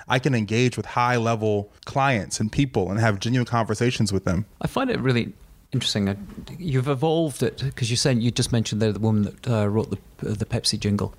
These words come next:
Speaker 2: It's beyond now just musicians. You're focusing on other parts of popular culture.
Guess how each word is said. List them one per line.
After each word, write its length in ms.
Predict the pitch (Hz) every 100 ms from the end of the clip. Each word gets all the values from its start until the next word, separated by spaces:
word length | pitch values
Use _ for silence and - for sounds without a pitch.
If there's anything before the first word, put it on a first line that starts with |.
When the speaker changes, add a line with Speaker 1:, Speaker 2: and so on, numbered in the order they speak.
| - -
Speaker 2:
It's 160 | 147
beyond 720 | - - - 131 147 156 151
now 400 | 123 101 95 95 92
just 640 | - 107 87 - - - -
musicians. 760 | 104 101 113 - 82 95 101
You're 160 | 107 107
focusing 560 | - 123 - 117 107
on 340 | 104 101 98 -
other 460 | 120 110 107 92 90 - - - - _
parts 280 | 117 101 -
of 80 |
popular 380 | - 110 - 95
culture. 460 | - 110 - 131